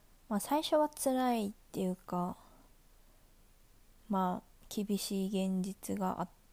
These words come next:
たり、まあ、カルチャーショックとか言いますけど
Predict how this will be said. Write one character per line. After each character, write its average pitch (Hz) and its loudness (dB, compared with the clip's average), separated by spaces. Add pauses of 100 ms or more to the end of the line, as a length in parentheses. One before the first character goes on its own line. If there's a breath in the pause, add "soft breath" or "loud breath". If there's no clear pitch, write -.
(300)
た 180 -6 (320)
り、 185 0 (1000 soft breath)
ま 202 -4
あ、 - -14
カ - -8
ル 214 -8
チ - -4
ャ 294 0
ー 294 -6
シ - -10
ョ - -14
ッ 302 -12 (920)
ク - -12
と 202 -8
か - -2
言 208 0
い 208 0
ま 214 -2
す - -8
け 185 -4
ど 185 -2